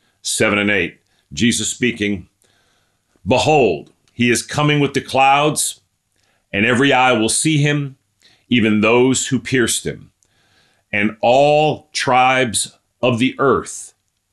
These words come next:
will wail on account of him. Even so, amen. And here's Jesus. "I am the Alpha and the Omega," says the Lord God, "who is and who was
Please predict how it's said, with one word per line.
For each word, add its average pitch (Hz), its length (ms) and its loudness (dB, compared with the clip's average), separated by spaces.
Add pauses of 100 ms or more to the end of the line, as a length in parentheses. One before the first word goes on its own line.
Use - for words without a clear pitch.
will 104 280 2
wail 117 540 0
on 98 180 -4
account 107 460 -4
of 110 120 -2
him. 78 460 -8 (520)
Even 139 280 2
so, 110 600 0 (520)
amen. 95 680 0 (180)
And 73 140 -16
here's 95 260 -2
Jesus. 78 640 -6 (320)
"I 117 160 -2
am 120 220 2
the 104 160 2
Alpha 127 320 0
and 120 80 2
the 117 100 0
Omega," 113 460 0
says 87 320 -4
the 87 80 -4
Lord 87 340 -2
God, 107 420 0 (300)
"who 104 300 0
is 143 640 -2 (240)
and 113 120 -2
who 127 140 2
was 104 680 0